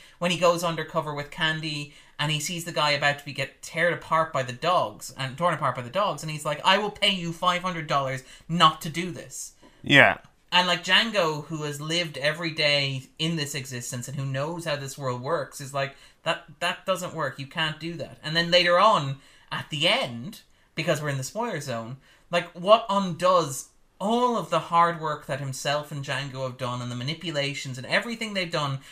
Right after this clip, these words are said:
Speaker 1: to get Brumilda free is the fact that Schultz cannot stand in a room with somebody as corrupt and wicked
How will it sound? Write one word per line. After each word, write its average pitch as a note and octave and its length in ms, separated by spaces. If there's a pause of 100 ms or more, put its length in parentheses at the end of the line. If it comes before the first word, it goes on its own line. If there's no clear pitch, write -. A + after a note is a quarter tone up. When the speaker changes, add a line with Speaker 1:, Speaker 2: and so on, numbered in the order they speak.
(140)
Speaker 1:
to D3 60
get E3 240
Brumilda D3 440
free E3 400
is B2+ 80
the D#3+ 80
fact E3+ 320
that D#3+ 220 (280)
Schultz - 600
cannot G3+ 560
stand E3+ 540
in F3+ 120
a G#3+ 80
room D3+ 340
with C3+ 120
somebody D3+ 680
as C3 300 (240)
corrupt E3+ 680 (120)
and D3+ 320
wicked D3 540